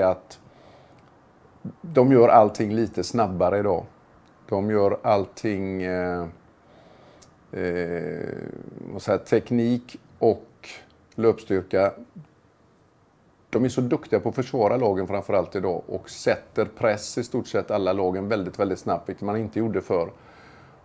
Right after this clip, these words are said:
Och det gör att du idag måste du verkligen tänka till en eller två gånger innan du får bollen, om du ska göra något själv med den, eller så behöver du ha hjälp av en medspelare så du kan släppa den, för du får alltså mindre tid på dig då. Det går mycket, mycket fortare framförallt.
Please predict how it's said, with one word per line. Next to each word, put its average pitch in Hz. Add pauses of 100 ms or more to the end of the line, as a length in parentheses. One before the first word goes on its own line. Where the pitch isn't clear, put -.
(160)
Och 101
det 101
gör 110
att 98
du 107
idag 107
måste 113
du 92
verkligen 95
tänka 101
till 101
en 98
eller 98
två 101
gånger 98
innan 113
du 143
får 156
bollen, 139
om 131
du 120
ska 127
göra 117
något 117
själv 101
med 101
den, 92
eller 101
så 104
behöver 98
du 104
ha 107
hjälp 95 (280)
av 95
en 98
medspelare 90
så 95
du 92
kan 90
släppa 92
den, 87
för -
du 98
får 104
alltså -
mindre 101
tid 95
på 95
dig 87
då. 87
Det 98
går 104
mycket, 123
mycket 107
fortare 92
framförallt. 90